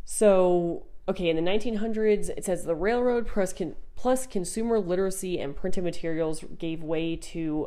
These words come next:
a lot of marketing." It's, like, broad consumer marketing. "This led to consumer troubles, and so the twentieth century ushered in an era of federal legislation, new regulatory agencies, publications, et cetera,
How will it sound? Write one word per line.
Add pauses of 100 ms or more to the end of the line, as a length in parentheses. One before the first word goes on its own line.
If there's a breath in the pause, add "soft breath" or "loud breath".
a
lot
of
marketing."
It's,
like,
broad
consumer
marketing. (420 loud breath)
"This
led
to
consumer
troubles, (280 loud breath)
and
so
the
twentieth
century
ushered
in
an
era
of
federal
legislation,
new
regulatory
agencies, (140)
publications,
et
cetera,